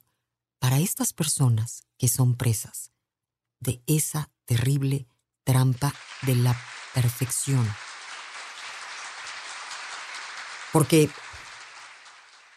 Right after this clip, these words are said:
digamos que la cosa está tan grave que te la voy a tratar de poner en números.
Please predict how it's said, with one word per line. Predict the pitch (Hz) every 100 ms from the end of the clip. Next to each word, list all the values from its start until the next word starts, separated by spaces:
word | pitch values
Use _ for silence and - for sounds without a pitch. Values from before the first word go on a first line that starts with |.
| _ 139
digamos | 147 156 180 -
que | 151 131 120 110 - _ _ _ _ _ _ _ _ _ _ _ _ _ -
la | 135
cosa | 165 185
está | - 151
tan | 147 147
grave | 131 131 175 - _ _ _ _ _ _ -
que |
te | 120 135
la | 135
voy | 151
a |
tratar | 147 139 139 135
de | 147
poner | 139 - 127 131
en | 139 143
números. | 143 120 101 - -